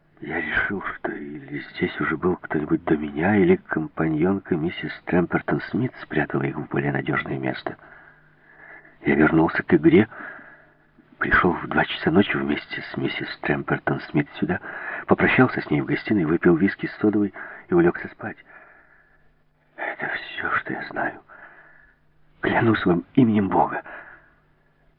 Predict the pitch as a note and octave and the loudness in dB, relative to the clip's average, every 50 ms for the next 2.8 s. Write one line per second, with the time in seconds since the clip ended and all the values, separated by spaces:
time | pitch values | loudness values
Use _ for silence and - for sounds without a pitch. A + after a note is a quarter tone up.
0 | _ _ _ _ _ _ _ _ _ _ _ _ _ _ _ _ _ - - - | _ _ _ _ _ _ _ _ _ _ _ _ _ _ _ _ _ 0 4 4
1 | C#3+ - - - - B2 A#2 B2 B2+ A#2+ A#2+ B2 A#2+ B2 - - - - G#2 - | 4 4 4 4 2 4 6 6 6 6 6 6 4 4 4 4 4 4 4 6
2 | - - D2+ D2 D2 C#2+ B1+ - A#1 A#1 - - - - - - | 6 6 6 6 6 4 2 0 -2 -4 -8 -10 -10 -10 -10 -12